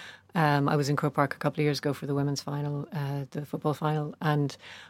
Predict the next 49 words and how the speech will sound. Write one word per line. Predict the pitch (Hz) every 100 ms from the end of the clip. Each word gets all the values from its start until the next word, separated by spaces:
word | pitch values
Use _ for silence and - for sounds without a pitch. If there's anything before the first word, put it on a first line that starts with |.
| -
actually | 175 156 170 147
found | - 156 156 143
my | 147 143 143
eldest | 160 151 -
son | - 165 180
was | 160 143
inspired | 147 - 160 160
to | -
go | - 147
back | 151 -
to | -
G | 151
A | 147 151
A | 147
by | - 156 156
the | 151
skill | - - 156 147
that | 151
we | 160
saw | - 156 143 143
and | - 156
the | 147 _ -
power | - 156 156 151
and | - 156
the | 160
speed | - - 170 151 147 143 - - -
and | - 185
the |
fitness | - 311 190 151
of | 143
people. | - 143 151 151
You | 175
realise | 185 151 147
how | - 170 175 160 147 - - - _ _
fit, | - - 160 - - -
you | 170
know, | 151
people | 135 175 147
playing | 156 151
at | 151
that | 147 143
level | 156 151 151
need | 147 147 143
to | 143
be. | 156 147 143 135
And | 147
I | 156
think | 185
anybody, | 180 170 156 151 143